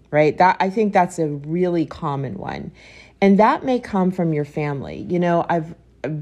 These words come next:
just with my experience with friends and my own family, families who have struggled with money, who have, um, struggled with debt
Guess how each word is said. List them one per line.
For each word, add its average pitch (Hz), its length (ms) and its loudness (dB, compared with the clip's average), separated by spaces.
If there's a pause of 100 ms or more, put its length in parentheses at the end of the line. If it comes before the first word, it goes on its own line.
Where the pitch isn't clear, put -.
(120)
just 285 220 -2
with 427 140 2
my 214 120 0
experience 160 520 -2
with 143 120 -6
friends 156 520 0
and 160 80 0
my 160 160 2
own 156 240 -2
family, 165 680 -2 (440)
families 254 600 0
who 220 160 0
have 175 320 2
struggled 160 560 -2
with 147 240 -6
money, 151 560 -4 (320)
who 180 320 2
have, 156 720 0
um, 147 320 -4
struggled 160 500 -2
with 131 340 -6
debt 151 520 2